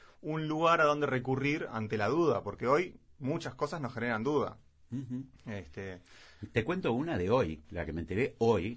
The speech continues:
Speaker 2: a un compañero de trabajo, en una, en una mail oficial, él recibe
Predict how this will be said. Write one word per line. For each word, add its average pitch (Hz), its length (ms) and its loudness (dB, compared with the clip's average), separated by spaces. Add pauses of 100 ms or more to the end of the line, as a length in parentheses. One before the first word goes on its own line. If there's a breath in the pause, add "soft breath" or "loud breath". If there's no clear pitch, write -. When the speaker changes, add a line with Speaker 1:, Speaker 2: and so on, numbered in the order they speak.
(160)
Speaker 2:
a 80 140 -6
un - 220 -10
compañero 95 520 -2
de 92 120 0
trabajo, 85 520 -2
en 80 120 -6
una, 92 260 -6
en 87 120 -4
una 90 420 -2
mail 98 320 -2
oficial, 98 720 -4 (400 loud breath)
él 120 140 -2
recibe 113 680 -2